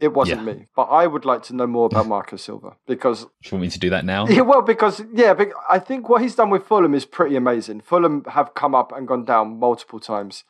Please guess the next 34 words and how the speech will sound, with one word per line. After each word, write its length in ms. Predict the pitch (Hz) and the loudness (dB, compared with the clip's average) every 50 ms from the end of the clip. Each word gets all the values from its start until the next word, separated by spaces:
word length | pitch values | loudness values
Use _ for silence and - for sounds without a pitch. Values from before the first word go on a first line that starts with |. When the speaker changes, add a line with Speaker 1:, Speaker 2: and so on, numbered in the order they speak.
| _ - | _ -2
Speaker 1:
and 100 | 127 131 | 0 0
I 80 | 131 | 0
think 300 | 127 - 156 160 147 - | 0 2 2 0 2 0
the 60 | 147 139 | -6 -4
fact 300 | - 147 139 123 - - | 0 0 0 0 0 -6
that 120 | 131 120 | -16 -14
he 160 | 127 135 139 139 | -10 -8 -6 -4
ha-, 200 | 135 127 123 - _ | -4 -6 -8 -12 _
he 100 | - 123 | -20 -18
hasn't 380 | 127 147 151 160 147 139 _ - | -18 -16 -14 -14 -16 -14 _ -2
done 180 | 160 147 143 | 0 0 0
anything, 580 | 139 139 139 139 127 - - 139 135 123 123 - _ - | 0 -2 -4 -6 -8 -6 -4 -4 -2 -2 -4 -10 _ -2
like, 180 | 151 160 156 - _ _ | -2 -2 -2 -4 _ _
it's 120 | - 165 - | -12 -12 -4
still 180 | - - 185 | 2 2 2
Fulham, 480 | 165 - - - 156 135 113 101 101 - _ - | 2 2 0 0 0 0 -2 -4 -10 -14 _ -8
and 140 | - 120 123 | -6 -4 -4
he's 140 | 131 123 - | -4 -6 -4
been 180 | - 147 139 | 0 2 4
able 240 | 139 139 135 135 135 | 4 4 4 2 -4
to 240 | 131 - 123 117 113 107 | -6 -4 -4 -4 -4 -2
make 280 | 117 127 131 131 131 | 0 0 0 0 0
this 160 | - 123 - | -4 -10 -10
team 300 | - - - 127 117 110 - | -10 -10 -8 -6 -6 -8 -6
pretty 220 | - - 160 139 123 | -2 -2 0 0 -2
steady. 340 | - - 135 120 113 117 | -2 0 0 2 2 2
They 120 | 120 147 160 | 2 2 2
go 160 | - 170 160 | 4 2 2
to 160 | - - 147 | 2 2 2
Everton, 380 | 139 147 131 127 - - 110 107 | 2 2 2 -2 -8 -10 -8 -8
they 100 | 110 - | -8 -10
smack 420 | - - - - 139 131 - - | -10 -14 -8 -4 -2 -2 -2 -4
up 140 | 123 - - | -8 -8 -6
Everton, 420 | 120 113 107 110 - - 98 98 | -8 -8 -8 -10 -18 -18 -20 -20